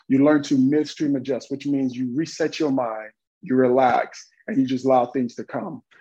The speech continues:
And so that's what we did. We midstream adjust and got through it, and, uh, we're looking forward to everything opening up.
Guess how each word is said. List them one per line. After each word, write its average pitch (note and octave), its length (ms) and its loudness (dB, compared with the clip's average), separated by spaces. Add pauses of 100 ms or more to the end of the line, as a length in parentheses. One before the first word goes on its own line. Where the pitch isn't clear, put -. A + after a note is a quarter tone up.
(120)
And C3+ 160 -2
so E3+ 80 6
that's E3 180 4
what D#3+ 120 4
we D3+ 100 0
did. C3 240 2
We B2+ 100 2
midstream D3 580 -2
adjust C3+ 520 -4
and B2 260 -6
got C3 280 2
through D3 220 0
it, D#3+ 80 -2
and, B2 220 -2
uh, A#2 140 -10
we're A#2+ 200 -6
looking B2+ 260 -4
forward B2+ 280 -2
to B2+ 200 -2
everything B2+ 360 -2
opening A#2+ 360 -8
up. C3 160 -4